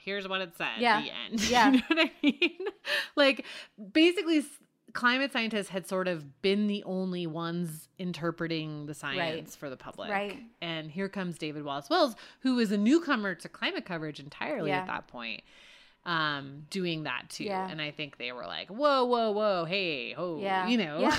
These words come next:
Speaker 1: <laughs> I feel like you almost, you really didn't see that much long-form narrative climate journalism before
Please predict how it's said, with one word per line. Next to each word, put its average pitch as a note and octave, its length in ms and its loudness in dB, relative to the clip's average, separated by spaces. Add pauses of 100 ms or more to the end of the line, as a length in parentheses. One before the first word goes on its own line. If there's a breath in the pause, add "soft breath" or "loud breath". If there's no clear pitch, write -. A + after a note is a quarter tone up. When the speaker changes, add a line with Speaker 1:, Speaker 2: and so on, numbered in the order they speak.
Speaker 1:
<laughs> - 100 -12
I G#3 40 -8
feel C#4 220 -10
like D#4+ 200 -6
you A3 180 -8
almost, A3+ 680 -4 (420 loud breath)
you B3 140 -8
really A4 300 -2
didn't G#4 240 -6
see B3+ 260 -10
that E3 320 -4
much - 420 -6 (100)
long-form E3+ 920 -4
narrative D3 800 -6
climate C#3+ 520 -8
journalism B2+ 1080 -8
before A2+ 880 -14